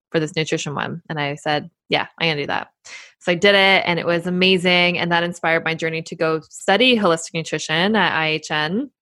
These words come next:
And once I got out of I H N, it was an incredible year. Um,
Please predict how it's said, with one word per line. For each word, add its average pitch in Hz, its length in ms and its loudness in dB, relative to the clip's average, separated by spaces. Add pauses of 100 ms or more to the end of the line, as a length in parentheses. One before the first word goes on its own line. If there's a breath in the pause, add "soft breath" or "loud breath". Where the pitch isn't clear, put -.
(720)
And 185 540 2 (600 soft breath)
once 233 320 0
I 254 180 4
got 220 180 4
out 202 120 4
of 202 100 0
I 185 140 4
H 185 240 0
N, 185 240 2
it 175 80 0
was 190 160 0
an 196 80 0
incredible 214 500 2
year. 175 600 2
Um, 170 720 0